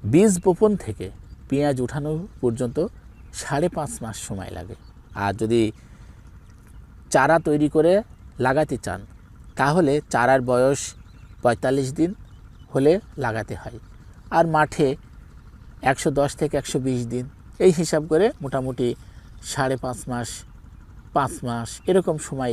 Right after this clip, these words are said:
লেগে যায় এই পেঁয়াজটি, এর মেয়াদকাল বেশি। তো প্রিয় কৃষক ভাইরা, আপনারা যদি এই সুখসাগর পেঁয়াজ চাষ করতে চান, এর দানা নিতে চান, আমাদের সাথে যোগাযোগ করতে পারেন। আমাদের কাছে বেশ কয়েকটি ভ্যারাইটি আছে সুখসাগরের।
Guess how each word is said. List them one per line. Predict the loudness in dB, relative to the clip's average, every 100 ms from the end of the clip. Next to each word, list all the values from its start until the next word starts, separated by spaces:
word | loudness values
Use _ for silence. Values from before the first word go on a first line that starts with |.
| 2
লেগে | 2 2 0
যায় | -6 -8 -10 -2
এই | -2 -2
পেঁয়াজটি, | -8 -10 -14 -16 -18 -20 -20 -20 -20 -20 -4 4
এর | 4 4
মেয়াদকাল | 2 2 2 2 2 0
বেশি। | -4 -8 -18 -20 -20 -20 -20 -20 -20 -20 -20 -20 2
তো | 6 6 6
প্রিয় | 4 4
কৃষক | 2 0 -2
ভাইরা, | -2 0 0 -4 -6
আপনারা | -2 4 4 4
যদি | 2 2 0
এই | 0
সুখসাগর | -2 -4 -2 -2 -2
পেঁয়াজ | -2 -2 -2
চাষ | -6 -4
করতে | -6 -4 -4
চান, | -4 -6 -14 -20 -16 -2
এর | 0 2
দানা | 2 2 2
নিতে | 0 -2 -2
চান, | -4 -6 -6 -4
আমাদের | -2 -4 -6
সাথে | -4 -2
যোগাযোগ | -4 -4 -8 -8
করতে | -8 -10
পারেন। | -10 -10 -6
আমাদের | -4 -2 0
কাছে | 0 0 -4 -6 -14 -4 2
বেশ | 2 2
কয়েকটি | 0 0 0 -4 -4 -6 -12 -6
ভ্যারাইটি | -2 0 0 -4 -6
আছে | -10 -10
সুখসাগরের। | -12 -12 -12 -12 -12